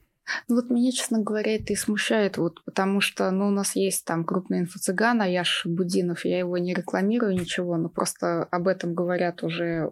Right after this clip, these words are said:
многие авторитетные люди, включая Ксению Собчак, не один раз, что и я знаю, там были какие-то крупные прецеденты с обманом публики, вот, но буквально я вот последние, наверное, месяца четыре вижу рекламу, что условно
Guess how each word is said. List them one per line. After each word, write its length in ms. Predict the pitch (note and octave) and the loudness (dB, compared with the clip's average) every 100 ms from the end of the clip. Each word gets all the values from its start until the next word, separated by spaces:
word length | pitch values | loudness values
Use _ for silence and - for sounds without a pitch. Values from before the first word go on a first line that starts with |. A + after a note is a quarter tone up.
| - | -4
многие 500 | - F#3 F#3+ F3+ F3 | 0 2 2 2 0
авторитетные 680 | E3 - F3 - F#3 F#3 F3+ | 0 -2 -2 -2 -2 0 0
люди, 220 | G#3 G#3+ | 2 0
включая 460 | G3+ - E3 E3+ E3+ | 0 -2 -2 -2 -2
Ксению 380 | - E3+ F3 | 0 0 0
Собчак, 500 | E3+ F3 - F3+ E3 | -2 -4 -2 -2 0
не 100 | E3+ | 0
один 260 | E3+ E3+ F3 | 0 0 0
раз, 220 | F3 E3 | 0 0
что 380 | - - - E3+ | -2 -4 0 0
и 160 | E3 E3+ | 2 2
я 320 | F3 E3+ F3 | 2 0 0
знаю, 240 | F3+ F3+ | 2 0
там 220 | E3+ D#3+ | 2 0
были 180 | E3 F3 | 2 0
какие-то 400 | E3 E3+ E3+ E3 | 0 -2 -2 -4
крупные 340 | - F3+ E3 E3 | -2 -2 -2 -4
прецеденты 600 | - E3 - A3 A#3+ A#3+ | -4 -4 0 2 2 0
с 100 | - | -2
обманом 560 | F#3 F3+ F#3 F3 E3+ F3 | 0 2 0 0 -2 -2
публики, 520 | F#3 F3+ F3 E3+ E3 - - - - - | -2 0 0 2 0 0 -4 -4 -4 -2
вот, 300 | F#3+ F#3+ F#3 | 2 2 2
но 300 | F#3+ G3+ E3+ | 2 2 2
буквально 480 | D#3+ - F#3+ F#3 E3+ | 0 0 0 2 2
я 220 | E3 F#3+ | 2 0
вот 180 | G3 - | -2 -4
последние, 760 | E3+ - F#3 F#3+ F3+ F3 E3+ | -6 0 0 2 0 2 0
наверное, 360 | E3+ F3 F3 F3 | 0 0 0 0
месяца 380 | E3+ F3 - - | 0 -2 -6 -8
четыре 480 | - - F#3 E3+ D#3+ | -10 -4 0 2 2
вижу 540 | - F#3 F3 F3 E3+ | 2 2 2 0 0
рекламу, 640 | E3+ F#3 G3+ A3 A#3+ G#3+ F#3 | 0 -2 0 2 2 2 0
что 240 | - F#3 | -2 0
условно 600 | F3 - F#3 F3+ F3 E3 | -2 -2 -2 0 0 0